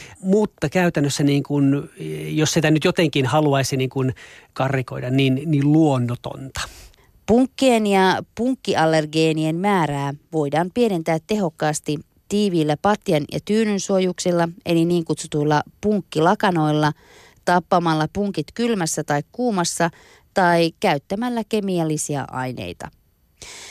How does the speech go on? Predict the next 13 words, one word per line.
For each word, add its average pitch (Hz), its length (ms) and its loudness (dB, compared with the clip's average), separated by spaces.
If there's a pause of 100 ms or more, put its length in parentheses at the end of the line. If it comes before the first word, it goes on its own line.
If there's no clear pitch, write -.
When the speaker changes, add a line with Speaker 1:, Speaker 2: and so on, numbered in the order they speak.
(240)
Speaker 2:
Vähennetäänpä 208 760 2
punkkien 220 540 -2
ja 180 260 2 (120)
punkkiallergeenien 175 1160 0
määrää 190 380 2
millä 180 260 -2
keinoilla 175 440 0
tahansa, 196 500 -2 (220)
se - 160 -2
ei 175 100 2
vähennä 208 360 -2
itse 190 400 -6 (160)
allergiaoireita. 143 1200 -2